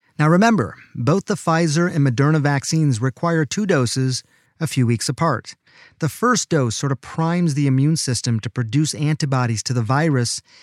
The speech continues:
and the second one re-exposes the immune system in order to try and boost that immunity. So the body mounts what we hope will be a lasting immune response.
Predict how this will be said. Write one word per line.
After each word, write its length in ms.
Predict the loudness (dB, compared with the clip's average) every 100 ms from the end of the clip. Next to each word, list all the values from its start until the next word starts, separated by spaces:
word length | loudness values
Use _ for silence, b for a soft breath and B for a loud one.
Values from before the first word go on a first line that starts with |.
| b b
and 120 | 0
the 60 | 0
second 480 | 0 0 0 2 2
one 300 | 2 2 2
re-exposes 880 | 2 2 0 -2 0 0 0 0 0
the 100 | 2
immune 280 | 2 2
system 460 | 0 -2 -2 -2 -2 b b b
in 140 | 2
order 260 | 4 4 0
to 100 | -4
try 260 | -2 0
and 220 | 2 0 2
boost 280 | 2 2
that 160 | 0 2
immunity. 500 | 2 2 -2 -6 -16 _ B B B
So 120 | -6 -2
the 80 |
body 420 | 0 2 2 4 4
mounts 540 | 4 4 2 -2 -4
what 160 | -4 0
we 120 | 0
hope 360 | 2 0 -2 _ _ _ -4
will 100 | 0
be 160 | 2
a 60 | 2
lasting 540 | 2 2 0 0 2
immune 340 | 4 4 4 2
response. 680 | 0 -2 -6 -8 -12 -12